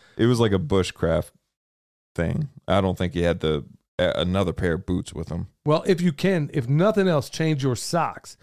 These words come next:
Speaker 1: Okay.
Speaker 2: And then take the others. If you got wool socks, even in cold weather, believe it or not,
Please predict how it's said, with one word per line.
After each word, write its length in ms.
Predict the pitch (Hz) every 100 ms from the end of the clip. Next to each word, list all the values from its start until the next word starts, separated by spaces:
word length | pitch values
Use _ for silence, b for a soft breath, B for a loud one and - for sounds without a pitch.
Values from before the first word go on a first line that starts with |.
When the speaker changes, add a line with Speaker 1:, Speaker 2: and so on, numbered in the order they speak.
| -
Speaker 1:
Okay. 300 | - 95 -
Speaker 2:
And 80 | 147
then 120 | 151 143
take 180 | 185 170
the 120 | 165
others. 240 | 180 131
If 100 | 123
you 60 | 165
got 240 | 214 175
wool 180 | 147 180
socks, 400 | - 190 143 - -
even 220 | 175 196
in 80 | 147
cold 340 | - 180 156
weather, 400 | 131 147 175 180 b b b b b b -
believe 300 | 143 202 262
it 60 |
or 60 | 185
not, 440 | 147 202 180 123